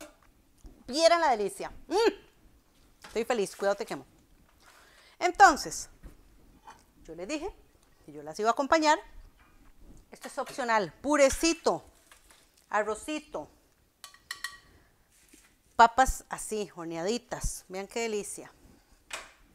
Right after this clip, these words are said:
Y entonces agarramos una pieza hermosa, con mucho cuidado porque esto está hirviendo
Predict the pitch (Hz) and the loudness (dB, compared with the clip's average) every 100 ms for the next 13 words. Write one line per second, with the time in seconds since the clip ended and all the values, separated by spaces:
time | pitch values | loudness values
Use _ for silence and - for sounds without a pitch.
0 | - _ - 202 196 196 - 277 220 - | -20 _ -16 -6 -6 -6 -2 0 0 -8
1 | 160 - - _ _ _ 160 160 160 165 | -12 -14 -14 _ _ _ -14 -12 -10 -12
2 | 156 - - _ - - - 185 196 214 | -12 -20 -20 _ -20 -20 -18 -10 -6 -6
3 | 214 214 214 214 220 - - _ _ _ | -6 -6 -8 -8 -10 -12 -20 _ _ _
4 | _ _ _ _ - _ _ _ _ _ | _ _ _ _ -20 _ _ _ _ _
5 | _ - 190 185 170 - 208 - _ _ | _ -14 -8 -6 -8 -12 -16 -18 _ _
6 | _ - 165 175 190 202 - - - - | _ -20 -12 -2 -2 -2 -12 -18 -18 -8
7 | - - - - - - 156 - - 170 | -4 -4 -6 -16 -20 -20 -20 -18 -14 -14
8 | - - 156 - - 156 156 175 160 151 | -14 -20 -20 -20 -20 -18 -16 -14 -14 -14
9 | 156 175 | -18 -20